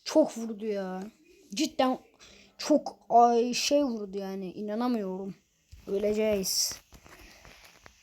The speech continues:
Hadi ya. Aa, yüzde doksan dokuz olmuş. Ölmeliyiz. Şu an bir dalga geçtim cidden.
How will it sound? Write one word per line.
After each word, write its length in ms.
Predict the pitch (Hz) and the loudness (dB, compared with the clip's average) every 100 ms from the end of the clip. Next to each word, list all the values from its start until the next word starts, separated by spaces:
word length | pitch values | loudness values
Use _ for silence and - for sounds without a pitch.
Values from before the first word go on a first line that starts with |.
| _ | _
Hadi 300 | - 294 262 | 2 2 4
ya. 560 | 240 208 196 220 247 - | 2 2 2 0 0 0
Aa, 300 | 240 247 233 208 | 2 4 4 0
yüzde 400 | 214 220 233 233 | -6 -6 -6 -6
doksan 400 | 226 - 247 240 | -8 -6 -4 -2
dokuz 300 | 233 233 247 | -2 -2 -2
olmuş. 680 | 240 196 185 190 - - - - _ _ - | -2 -2 -4 -8 -12 -20 -20 -20 _ _ 0
Ölmeliyiz. 840 | 208 226 220 226 226 208 - - - - _ _ _ _ _ - - - _ - _ | 2 4 4 2 0 -2 -2 -4 -8 -18 _ _ _ _ _ -20 -20 -20 _ -20 _
Şu 200 | - 214 | -10 -6
an 160 | 208 208 | -4 -4
bir 140 | 202 | 0
dalga 340 | 233 220 208 | 4 4 2
geçtim 540 | 208 220 208 - 202 202 | -2 -2 -2 -4 -4 -8
cidden. 480 | 202 - 220 208 | -10 -14 -14 -12